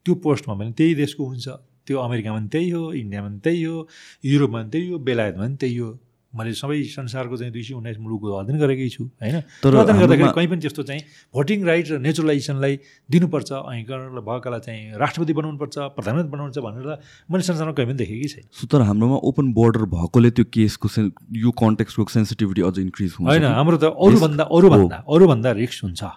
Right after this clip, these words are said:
Speaker 1: त्यसैले मैले भने नि, का-, एउटा सार्वभौमिकताको प्रश्न, क्यारिङ क्यापेसिटीको, भार वहन क्षमताको प्रश्न। अ, अर्को चाहिँ हामी अविभेदको नीति भन्यो भने अविभेद नीतिमा महिला र पुरुषमा विभेद गर्न हुन्न भन्ने प्रश्न।
Speaker 2: त्यो त definitely
Speaker 1: त्यो त
Speaker 2: हुन्छ।
Speaker 1: definitely हुन्छ नै, हामी रेटिफाई गरेका छौँ।
Speaker 2: मह्म।
Speaker 1: त्यसैले,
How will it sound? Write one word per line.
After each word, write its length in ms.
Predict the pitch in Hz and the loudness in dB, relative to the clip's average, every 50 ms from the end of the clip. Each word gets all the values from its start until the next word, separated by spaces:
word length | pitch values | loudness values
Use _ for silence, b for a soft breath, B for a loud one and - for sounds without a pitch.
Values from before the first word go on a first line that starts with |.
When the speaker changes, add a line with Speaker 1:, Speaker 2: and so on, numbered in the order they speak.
| _ _ _ _ _ _ _ | _ _ _ _ _ _ _
Speaker 1:
त्यसैले 200 | 165 151 208 196 | -2 0 0 0
मैले 220 | 165 139 131 131 120 | 0 -2 -2 -4 -4
भने 240 | 110 104 104 135 | -6 -6 -6 -8
नि, 160 | 143 143 123 95 - _ _ _ _ _ _ | -8 -8 -8 -10 -10 _ _ _ _ _ _
का-, 360 | - 131 139 143 139 131 b b b b b b b _ | -2 2 2 2 2 0 b b b b b b b _
एउटा 180 | 156 160 170 160 | -2 0 0 0
सार्वभौमिकताको 840 | 165 - - 143 139 151 165 160 135 123 131 131 123 131 123 120 151 | -2 -6 -8 -8 -6 -4 -4 -4 -4 -4 -6 -6 -4 -6 -4 -4 -6
प्रश्न, 580 | 147 - 131 113 - - - 110 110 123 123 - - _ _ _ _ _ _ _ _ _ _ _ _ - | -6 -6 -8 -8 -8 -10 -8 -4 0 0 0 -2 -4 _ _ _ _ _ _ _ _ _ _ _ _ -4
क्यारिङ 320 | 147 147 156 175 180 170 | -4 -2 -2 -4 -6 -6
क्यापेसिटीको, 580 | 156 165 127 117 117 117 123 110 117 123 156 147 | -6 -8 -8 -6 -8 -10 -10 -10 -8 -8 -8 -6
भार 300 | 113 101 101 127 160 151 | -6 -4 0 2 2 2
वहन 180 | 143 143 143 | 0 -2 -6
क्षमताको 400 | 139 - 131 123 107 110 104 143 | -8 -8 -8 -6 -6 -6 -8 -8
प्रश्न। 540 | 143 - 135 110 - - - 117 120 123 110 - _ _ _ _ _ _ _ _ _ _ _ _ - | -4 -4 -4 -4 -4 -6 -8 -8 -6 -6 -6 -8 _ _ _ _ _ _ _ _ _ _ _ _ -12
अ, 240 | 127 131 147 - - - | -10 -10 -10 -10 -4 -2
अर्को 160 | 202 208 240 | -2 0 0
चाहिँ 140 | 196 208 170 | 0 0 0
हामी 200 | 160 175 180 190 | 0 -2 -4 -8
अविभेदको 640 | - - _ _ 165 175 185 180 190 185 185 185 170 | -10 -16 _ _ 2 4 4 6 4 2 2 0 -2
नीति 280 | 143 143 123 - 160 | -2 -2 -4 -4 -6
भन्यो 220 | 131 113 107 107 110 | -6 -4 -6 -6 -8
भने 120 | 117 - | -6 -4
अविभेद 280 | 160 170 190 190 180 170 | -2 0 2 2 2 0
नीतिमा 320 | 151 147 110 120 135 156 | -2 -6 -6 -6 -6 -6
महिला 300 | 151 135 143 143 135 131 | -2 0 2 2 2 2
र 80 | 127 143 | 2 0
पुरुषमा 340 | 135 - 131 113 - 139 139 | -4 -6 -8 -8 -8 -6 0
विभेद 260 | 131 143 156 156 139 | 4 6 8 8 8
गर्न 180 | 123 120 117 | 6 4 2
हुन्न 280 | 123 117 107 110 135 143 | 0 -4 -2 -2 -2 -2
भन्ने 240 | 120 98 98 120 123 | -2 -2 -2 -4 -6
प्रश्न। 420 | - - - - - 110 120 127 123 | -6 -6 -8 -8 -8 -8 -6 0 0
Speaker 2:
त्यो 100 | 139 120 | 2 2
त 20 | |
definitely 440 | 127 101 104 98 - 104 95 90 - | 2 -2 -2 -2 -2 -4 -4 -4 -4
Speaker 1:
त्यो 160 | 90 90 151 | -2 0 2
त 20 | |
Speaker 2:
हुन्छ। 140 | 139 143 131 | 2 4 4
Speaker 1:
definitely 380 | 143 117 120 147 147 139 151 143 | 2 2 2 0 0 0 0 0
हुन्छ 180 | 143 131 120 | 0 0 -2
नै, 180 | 143 135 131 127 | -4 -6 -6 -8
हामी 360 | 113 107 127 127 127 123 120 | -8 -8 -6 -6 -6 -6 -4
रेटिफाई 320 | 127 139 127 135 151 151 139 | -4 -4 -2 0 -2 0 0
गरेका 220 | 143 135 135 120 | -2 -2 -2 -4
छौँ। 140 | - 123 110 | -6 -8 -14
Speaker 2:
मह्म। 360 | - _ - - 92 95 - | -16 _ -18 -16 -16 -14 -14
Speaker 1:
त्यसैले, 460 | - - 202 - 214 214 208 196 180 | -6 -4 0 2 4 6 6 6 4